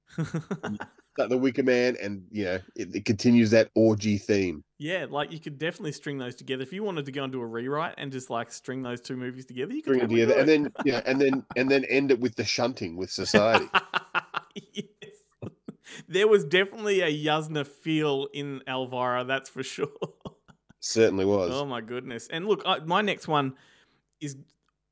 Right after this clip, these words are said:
Speaker 1: almost, like, could occupy the same universe as well. I've gone with Beetlejuice. Um, it's,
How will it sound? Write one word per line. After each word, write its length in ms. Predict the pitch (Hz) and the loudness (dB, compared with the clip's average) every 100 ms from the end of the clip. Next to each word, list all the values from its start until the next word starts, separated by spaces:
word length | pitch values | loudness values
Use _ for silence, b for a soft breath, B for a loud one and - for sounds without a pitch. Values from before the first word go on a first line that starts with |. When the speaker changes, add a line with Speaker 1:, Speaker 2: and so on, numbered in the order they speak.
| _ | _
Speaker 1:
almost, 420 | 202 349 175 - | -2 0 -4 -4
like, 160 | 156 - | -6 -2
could 180 | - 165 | 0 0
occupy 380 | 156 143 147 | 0 -2 -2
the 80 | 135 | -2
same 220 | 131 131 | -4 -4
universe 360 | 131 127 120 117 | -4 -4 -6 -8
as 100 | 117 | -8
well. 320 | 123 113 113 | -8 -6 -6
I've 140 | 131 131 | -8 -6
gone 160 | 139 147 | -4 -4
with 120 | 123 | -6
Beetlejuice. 640 | 107 107 104 98 - - _ - | -10 -10 -12 -14 -16 -20 _ -16
Um, 420 | 123 120 120 110 110 | -10 -10 -10 -14 -12
it's, 380 | 131 - - | -12 -14 -18